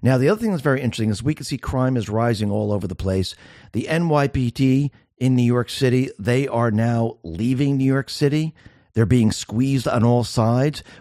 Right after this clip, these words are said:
We see out in Seattle right now, a new poll, a new poll finds a third of Seattle residents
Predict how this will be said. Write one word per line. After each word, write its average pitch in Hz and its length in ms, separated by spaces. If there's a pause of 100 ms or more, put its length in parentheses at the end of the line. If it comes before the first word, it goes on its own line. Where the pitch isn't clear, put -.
We 117 100
see - 280
out 131 240
in 123 120
Seattle 120 580
right 135 260
now, 135 400 (360)
a - 60
new 123 180
poll, 143 440
a 131 40
new 120 160
poll 123 300
finds 135 400
a 107 80
third 120 240
of 127 100
Seattle 117 380
residents 120 540